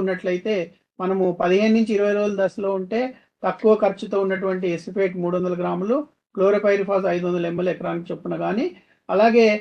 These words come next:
మధ్యస్థ దశలో ఉన్నట్లయితే thidicarb అనే మందు మూడు వందల గ్రాములు, novaluron అనే మందు మనము రెండు వందల ఎంఎల్, emamectin benzoate అనే మందు వంద ఎంఎల్ ఎకరానికి చొప్పున వాడుకొని ఈ పురుగులు నివారించుకునే అవకాశం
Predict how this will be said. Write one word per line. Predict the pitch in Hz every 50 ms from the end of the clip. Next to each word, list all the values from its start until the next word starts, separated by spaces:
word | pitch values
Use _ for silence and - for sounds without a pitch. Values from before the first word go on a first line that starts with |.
| - _ _ _ _ _
మధ్యస్థ | - 175 185 180 190 247 247 233 226 - 269 240 214 214
దశలో | 208 202 226 214 214 208
ఉన్నట్లయితే | 196 202 190 185 196 190 185 185 185 226 233 208 180 185 - _ _ _ _ 180
thidicarb | 175 202 208 214 220 214 220 208 208 208 196 202
అనే | 196 196 190
మందు | 185 185 185 185 180
మూడు | 180 180 175 180
వందల | 175 175 175 175 170 170
గ్రాములు, | 170 170 170 170 185 240 370 370 - _ _ _ _ _
novaluron | - 175 180 196 202 214 226 220 214 214 202 196 196 190
అనే | 190 185
మందు | 180 180 175 180 196 202 190 175 160 165 - _ _ _ _ _ -
మనము | 185 180 175 175 175 180 175 175 170 170 165 160 165 185 175 165
రెండు | 170 175 185
వందల | 190 190 190 180
ఎంఎల్, | 175 170 175 175 175 185 208 254 - - 190 175
emamectin | 190 196 202 214 202 202 208 196 190 185
benzoate | 185 185 185 185 180 175 180
అనే | 170 175 170 170 170
మందు | 180 180 180 170 165
వంద | 175 175 185 180 170
ఎంఎల్ | 175 175 170 180 202 254 302 - _ _ _ _ _ _
ఎకరానికి | 175 165 - 202 202 208 208 196 -
చొప్పున | 196 185 185 190 185
వాడుకొని | 180 170 165 165 165 170 - 190 208 254 240 190 175 - - _ _ _ _ -
ఈ | 185 190
పురుగులు | 185 185 180 180 185 190 196 196 185
నివారించుకునే | 180 180 175 170 170 170 165 - - 175 170
అవకాశం | 160 160 156 - 175 175 175 -